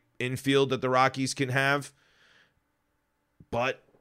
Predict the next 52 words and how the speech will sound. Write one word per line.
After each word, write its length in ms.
McMahon 540
and 240
Rodgers 480
will 140
be, 320
will 240
be 160
interest-, 720
those 240
are 80
players 340
that 140
can 160
contribute 560
on 120
any 200
team. 320
Again, 240
just 160
like 120
when 120
we 80
were 100
looking 260
at 120
McMahon's 440
numbers, 340
and 60
we'll 120
do 120
deeper 360
player 320
dives 400
than, 160
uh, 360
than 280
usual. 340
Just, 260
just 240
because 300
Ryan 260
McMahon 320
didn't 260
play 180
all-star 480
caliber 380
ball 280
didn't 400
mean 300
that 140
he 80
wasn't 500